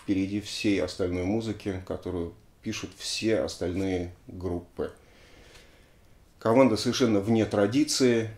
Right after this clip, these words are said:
и с-, и, естественно, вне конкуренции, потому что конкурентов нет. Все играют так или иначе в традиции, которая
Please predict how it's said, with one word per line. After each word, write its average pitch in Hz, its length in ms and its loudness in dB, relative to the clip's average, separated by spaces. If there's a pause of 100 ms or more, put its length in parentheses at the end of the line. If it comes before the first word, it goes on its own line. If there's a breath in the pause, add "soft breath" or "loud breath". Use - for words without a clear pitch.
(140)
и 107 80 -6
с-, 110 180 -4
и, 101 640 2
естественно, 113 560 0
вне 101 520 0
конкуренции, 101 680 2
потому - 260 -10
что - 120 -8
конкурентов 107 640 0
нет. 113 320 2
Все 123 320 2
играют 101 400 2
так 107 240 2
или 98 180 2
иначе 101 500 2 (520 soft breath)
в - 80 -18
традиции, 113 880 4 (140)
которая 104 540 2